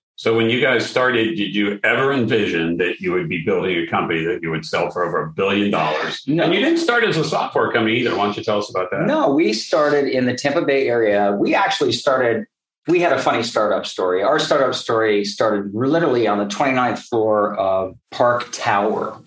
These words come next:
Speaker 2: which is, I believe it's, it was the Likes building. It's one of the largest buildings downtown. Anyway,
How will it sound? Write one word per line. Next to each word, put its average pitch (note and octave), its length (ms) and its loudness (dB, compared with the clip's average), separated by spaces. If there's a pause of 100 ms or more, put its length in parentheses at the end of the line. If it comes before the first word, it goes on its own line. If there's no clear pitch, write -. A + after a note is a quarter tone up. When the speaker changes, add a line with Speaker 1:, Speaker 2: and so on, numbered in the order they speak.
(120)
Speaker 2:
which G#2 260 -6
is, G2 440 -2 (420)
I - 100 -4
believe B2+ 360 -2
it's, G#2+ 260 -4
it G#2+ 120 -4
was G2+ 140 -2
the F#2+ 60 -4
Likes A2 440 -2
building. G#2+ 320 0
It's G#2+ 140 -6
one G#3 100 -2
of B2+ 60 -2
the A2+ 60 0
largest A2 360 0
buildings G#2 320 -2
downtown. F2+ 460 -4
Anyway, G#2 600 0